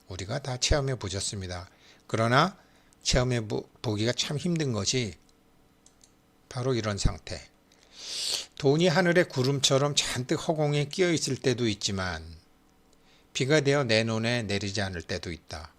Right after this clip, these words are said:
이런 걸 뭐라 그랬죠? 우주의 구십구 프로를 꽉 채우고 있는 것, 원자핵과 전자가 따로따로 있는 상태,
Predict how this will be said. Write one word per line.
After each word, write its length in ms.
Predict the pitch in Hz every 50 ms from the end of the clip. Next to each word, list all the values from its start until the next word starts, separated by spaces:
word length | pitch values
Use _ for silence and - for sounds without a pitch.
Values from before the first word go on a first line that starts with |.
| _ _ -
이런 180 | 110 117 127
걸 120 | 127 135 139
뭐라 300 | 123 101 104 104 101 98
그랬죠? 460 | 98 92 92 - - - 143 160 185 - - - - - - - - - - - _
우주의 460 | - 120 123 117 117 131 135 135 135
구십구 400 | - - 143 127 - - - 135
프로를 320 | 135 - 131 127 127 123 123
꽉 180 | - - - -
채우고 340 | - - - 143 120 117 113
있는 240 | 104 101 101 95 95
것, 200 | 110 147 - - - _ _ - - _ _ - -
원자핵과 640 | - 120 131 127 139 120 123 117 - - 131 117 113
전자가 560 | - - 120 110 107 117 110 104 110 113 117 - _ _ _ _ _ _
따로따로 580 | - 143 147 143 165 156 - - 143 127 120 120
있는 240 | 110 107 110 110 104
상태, 440 | - - 135 117 - - 143 180